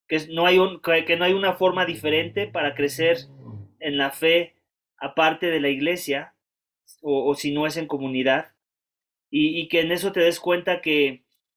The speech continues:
eventualmente esas personas imperfectas como tú se, se van a convertir en, en personas muy queridas,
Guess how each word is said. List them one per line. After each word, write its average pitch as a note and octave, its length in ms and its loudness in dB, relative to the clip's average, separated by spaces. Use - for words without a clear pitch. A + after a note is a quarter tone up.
eventualmente F3+ 840 0
esas F3 480 -4
personas E3+ 800 0
imperfectas E3+ 680 0
como C#3+ 320 -4
tú G3+ 320 2
se, D#3 220 -6
se D#3+ 140 0
van F3 180 2
a F3+ 100 0
convertir D#3+ 440 0
en, E3 440 -2
en C#3+ 160 -12
personas E3+ 460 -2
muy F3 260 -2
queridas, D3+ 680 0